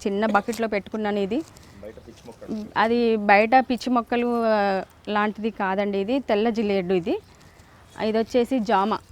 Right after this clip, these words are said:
Speaker 1: ఈ చిన్న బకెట్లో పెట్టడానికి కారణం ఏంటంటే, ఎందుకు ఇది మనకు దీంట్లో ఎందుకు రాదు అనేసి నేను ఒక చిన్న బకెట్లో పెట్టుకున్నాను. అది చిన్న మొక్క అండి, ఇంతకుముందు నేను తీసుకొచ్చిన చాలా చిన్న మొక్క. ఇప్పుడు ఇంతవరకు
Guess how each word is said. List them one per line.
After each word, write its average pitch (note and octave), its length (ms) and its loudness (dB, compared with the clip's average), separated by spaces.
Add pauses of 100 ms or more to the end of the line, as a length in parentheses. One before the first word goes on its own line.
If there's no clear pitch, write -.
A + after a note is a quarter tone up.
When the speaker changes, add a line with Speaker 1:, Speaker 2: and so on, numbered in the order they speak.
(100)
Speaker 1:
ఈ B3+ 80 2
చిన్న C4+ 280 0
బకెట్లో C4+ 380 2
పెట్టడానికి A#3+ 500 0
కారణం A#3+ 320 -2
ఏంటంటే, A3+ 420 0
ఎందుకు C4+ 560 2
ఇది A#3 260 2
మనకు A3 460 0
దీంట్లో A3+ 360 2
ఎందుకు A#3+ 240 -2
రాదు A3+ 320 2
అనేసి A#3+ 480 0
నేను G#3 220 2
ఒక G3 120 0
చిన్న G3+ 280 0
బకెట్లో A3 360 -2
పెట్టుకున్నాను. G#3+ 540 -4 (260)
అది A3 120 0
చిన్న A#3+ 380 0
మొక్క C4 280 4
అండి, A3+ 200 0
ఇంతకుముందు A3 420 -2
నేను A3+ 140 0
తీసుకొచ్చిన B3 540 -4
చాలా G#3 160 -2
చిన్న A3 260 -4
మొక్క. G3+ 260 -4 (300)
ఇప్పుడు G3+ 200 -4
ఇంతవరకు G#3 720 -4